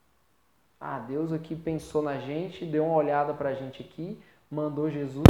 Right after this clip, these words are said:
pra nos abençoar por algum tempo, por três anos e tudo mais.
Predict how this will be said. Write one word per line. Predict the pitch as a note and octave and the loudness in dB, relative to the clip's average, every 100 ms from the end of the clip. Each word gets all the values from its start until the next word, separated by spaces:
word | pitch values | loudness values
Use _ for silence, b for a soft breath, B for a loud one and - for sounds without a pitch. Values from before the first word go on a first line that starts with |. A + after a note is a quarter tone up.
| - | 8
pra | F3+ | 0
nos | F3+ F#3 | 0 2
abençoar | F3+ F3 F#3 - F#3+ D#3+ D#3 | -2 -4 -8 -4 2 2 2
por | F3 | 0
algum | F3 F3 G3 | 0 0 -4
tempo, | E3 C#3+ C3 - - - _ _ b _ | -6 -6 -8 -16 -20 -20 _ _ b _
por | D#3 D3+ | -4 -2
três | - F#3 F3+ D#3+ | 2 2 2 2
anos | E3+ F3 D#3+ C3+ - - _ | 4 4 2 -4 -12 -20 _
e | D#3+ | -10
tudo | E3 E3 F3+ | -6 -4 -2
mais. | D3+ C3+ | -2 -2